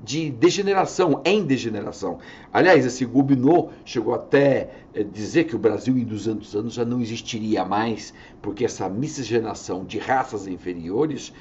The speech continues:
só entre as raças inferiores, evidentemente que iria deixar as pessoas inférteis, estéreis e que iria acabar,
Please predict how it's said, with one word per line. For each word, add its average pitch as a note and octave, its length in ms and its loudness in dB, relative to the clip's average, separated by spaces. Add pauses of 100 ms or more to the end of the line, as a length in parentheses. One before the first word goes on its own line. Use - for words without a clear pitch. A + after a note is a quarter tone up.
só D3+ 300 4
entre B2 240 2
as G2+ 100 -8
raças G2+ 360 -8
inferiores, G#2+ 680 -4 (320)
evidentemente A2+ 960 0
que A#2 120 -8
iria G#2+ 360 0
deixar G2+ 560 -6 (220)
as - 160 -10
pessoas G#2 480 -4
inférteis, A#2+ 720 -4
estéreis B2 840 0 (200)
e G#2+ 120 -8
que G#2 180 -10
iria G#2+ 320 -2
acabar, B2 640 2